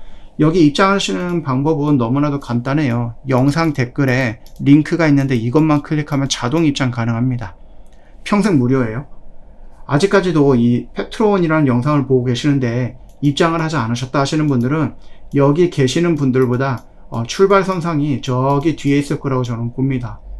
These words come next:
동의선상에서 출발해도 이길까 말까 한데 굳이 여러분들이 삼십 초를 투자하는 게 어려워서 여기 입장하지 않아서 남들보다 뒤처진 상태로 출발을 한다? 너무 억울하잖아요. 그쵸? 예, 바로 들어오세요. 오늘 하루 고생 많으셨고요.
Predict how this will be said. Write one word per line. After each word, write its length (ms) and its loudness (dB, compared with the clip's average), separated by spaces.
동의선상에서 760 4
출발해도 500 0
이길까 420 2
말까 280 -2
한데 460 -2
굳이 280 2
여러분들이 500 2
삼십 380 -4
초를 260 -2
투자하는 500 0
게 300 -2
어려워서 800 2
여기 260 2
입장하지 480 0
않아서 680 -4
남들보다 600 0
뒤처진 460 -2
상태로 360 -4
출발을 440 -6
한다? 320 -4
너무 240 4
억울하잖아요. 640 0
그쵸? 340 -10
예, 140 -4
바로 260 -2
들어오세요. 560 -4
오늘 220 2
하루 100 2
고생 260 -2
많으셨고요. 600 -4